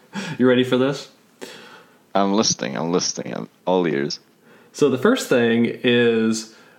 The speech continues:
Speaker 1: that the T V channel M T V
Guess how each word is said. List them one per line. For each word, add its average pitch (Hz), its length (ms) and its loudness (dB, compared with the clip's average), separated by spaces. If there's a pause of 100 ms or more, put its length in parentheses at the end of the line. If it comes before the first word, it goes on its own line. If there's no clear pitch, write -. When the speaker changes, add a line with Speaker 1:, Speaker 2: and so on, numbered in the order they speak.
(100)
Speaker 1:
that 113 560 -2
the 113 560 0 (360)
T 160 180 0
V 170 200 -2
channel 131 540 0
M 135 260 0
T 135 240 0
V 110 500 0